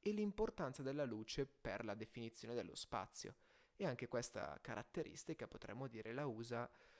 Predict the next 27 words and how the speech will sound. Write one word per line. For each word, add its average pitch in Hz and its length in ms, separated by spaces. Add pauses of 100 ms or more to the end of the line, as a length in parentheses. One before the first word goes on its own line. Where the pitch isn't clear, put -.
(160)
sia - 280
in 110 100
pittura - 540
che - 120
in 90 140
architettura. - 760 (1040)
Durante 131 400
la 139 100
sua 131 200
vita, 180 440 (380)
per 120 140
approfondire 117 640
ulteriormente 117 640
i 113 40
suoi 107 260
studi, 160 680 (360)
eh, 107 260
compie 185 320
un 131 120
viaggio 104 680
a 123 100
Mantova 107 640
per - 640
guardare 117 540
le 123 140
opere 113 440
di 110 280